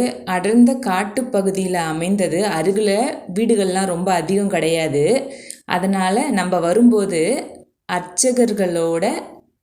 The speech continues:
வரும் நேரம் அறிஞ்சு வந்தோம்னா, சட்டுன்னு நம்ம வந்து கோயிலில் சுவாமியை தரிசிச்சிடலாம். இந்த இரட்டை திருப்பதி நவகிரகங்கள்ல உள்ள ராகு,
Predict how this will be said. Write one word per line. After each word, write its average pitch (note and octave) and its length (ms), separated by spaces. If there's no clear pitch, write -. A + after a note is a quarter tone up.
வரும் G#3 360
நேரம் A#3 480
அறிஞ்சு F3+ 360
வந்தோம்னா, F3+ 600
சட்டுன்னு B3 840
நம்ம F#3 220
வந்து F3+ 260
கோயிலில் F#3+ 880
சுவாமியை F#3+ 320
தரிசிச்சிடலாம். D#3+ 960
இந்த G#3 260
இரட்டை A#3+ 520
திருப்பதி G#3 800
நவகிரகங்கள்ல F#3+ 920
உள்ள E3 560
ராகு, G#3 760